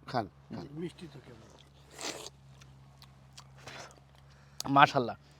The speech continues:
Speaker 3: তবে ভাই প্রথম যে কথা বলছে, কয়েকটা বিসি আছে, এই যে বিসির
Speaker 1: হ্যাঁ,
Speaker 3: সাইজটা
Speaker 1: হ্যাঁ,
Speaker 3: এরকম।
Speaker 1: বিসি, হুম।
Speaker 3: তবে খুবই সীমিত পরিমাণ।
Speaker 1: জি, জি।
Speaker 3: হুম, একেবারে যে <clears throat> প্রচুর পরিমাণ বিসি,
Speaker 1: না,
Speaker 3: কিছু
Speaker 1: না।
Speaker 3: কিছু আমরা দেখেছি যে একটা কুয়ার ভিতরে এই তিনটে চারটে করে
Speaker 1: না,
Speaker 3: থাকে।
Speaker 1: সেরকম না।
Speaker 3: এটা কিন্তু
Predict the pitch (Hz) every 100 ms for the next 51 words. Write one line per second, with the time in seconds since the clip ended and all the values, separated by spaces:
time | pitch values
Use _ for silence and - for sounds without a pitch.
0 | - - - 165 156 185 196 190 175 170
1 | 175 165 160 285 311 - 160 156 151 143
2 | - 151 139 294 381 - - - 135 139
3 | 143 - 160 135 127 131 135 - 107 101
4 | 92 87 - - - - 175 175 - 269
5 | 269 - - - - - 220 226 202 147
6 | 131 104 - - - - 123 113 82 180
7 | 131 156 - 208 220 214 226 240 226 220
8 | 233 240 - 175 - 208 233 180 196 208
9 | 214 190 185 185 208 196 185 180 185 190
10 | 180 185 - - - 170 - - 196 -
11 | 202 180 190 226 185 - 196 220 202 185
12 | 185 156 170 208 226 233 175 107 - -
13 | 185 226 233